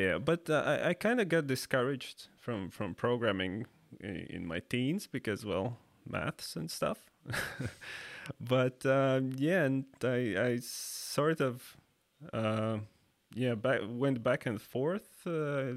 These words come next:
during my teenage years with, with different kinds of jobs, and then I decided enough is enough, and I want to learn, like, programming, and yeah,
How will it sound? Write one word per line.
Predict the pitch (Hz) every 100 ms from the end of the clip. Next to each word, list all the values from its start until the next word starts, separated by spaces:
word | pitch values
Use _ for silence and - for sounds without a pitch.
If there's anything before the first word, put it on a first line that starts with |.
| 123 107 104
during | 117 95 92
my | 98
teenage | - 127 120 110 -
years | 110 110 110 -
with, | 90 98 -
with | 92 104
different | 107 - 143
kinds | 151 165
of | 151
jobs, | - 175 233 -
and | 135 127
then | 135 143
I | 143
decided | 139 143 135 139 131 117
enough | - 127 147 123
is | 113
enough, | 113 143 -
and | 101
I | 98
want | 80 80 98
to | 107
learn, | 98 101 80
like, | 80 82 -
programming, | - 117 110 87 80
and | 80
yeah, | 123